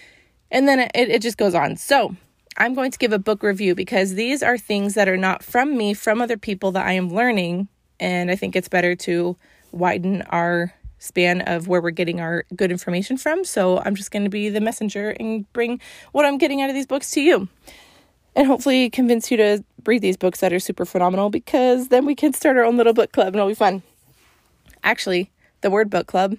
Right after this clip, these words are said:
and being in a book club kind of intimidates me, 'cause that means I have to read consistently, <laughs> not out of choice, but because other people are reading and they're expecting me to read.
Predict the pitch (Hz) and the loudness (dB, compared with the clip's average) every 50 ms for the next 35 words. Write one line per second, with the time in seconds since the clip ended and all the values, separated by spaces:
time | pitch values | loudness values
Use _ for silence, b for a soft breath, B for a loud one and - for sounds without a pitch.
0 | _ - - 190 196 160 180 196 202 175 151 - - - 220 208 208 - - 180 | _ -8 -6 -4 -2 -2 -2 -2 -4 -4 -4 -6 -4 -2 -2 -2 -2 -2 -4 -4
1 | 185 190 185 175 - - 175 180 202 220 214 - 262 247 247 240 233 196 196 - | -4 -4 -4 -4 -6 -6 -4 -4 -4 -4 -4 -2 -2 -2 -2 -2 -2 -2 -2 -2
2 | 208 202 190 - 190 190 190 185 - 180 170 - 185 180 175 - 196 180 - - | -2 -2 -4 -4 -2 -2 -2 -2 -2 -4 -2 -2 -2 -2 -2 -2 -4 -6 -4 -6
3 | 214 196 - 220 233 240 240 247 302 277 - _ _ B B B B B - - | -8 -8 -8 -8 -6 -4 -4 -2 -4 -4 -8 _ _ B B B B B -4 -2
4 | - - - _ _ - 349 381 349 330 311 302 294 277 254 226 - - - 220 | -2 -4 -6 _ _ -4 -4 -4 -4 -4 -6 -8 -10 -10 -12 -12 -14 -8 -2 0
5 | 208 - - 190 196 208 202 - 208 185 196 - - 180 - 185 - - 180 170 | 0 0 2 0 0 -2 -2 0 0 2 2 0 0 -2 -2 -2 0 0 0 0
6 | 190 180 175 208 180 185 190 180 170 175 175 180 185 190 180 170 170 175 - - | 0 -2 -2 -4 -2 0 0 0 0 0 0 0 0 0 -2 -2 -4 -4 -6 -4
7 | - 185 190 - 214 214 220 233 247 262 254 - 269 254 262 262 320 - | -4 -4 -2 -2 -2 -2 0 0 -2 -2 -2 -2 -2 -2 0 0 -2 -2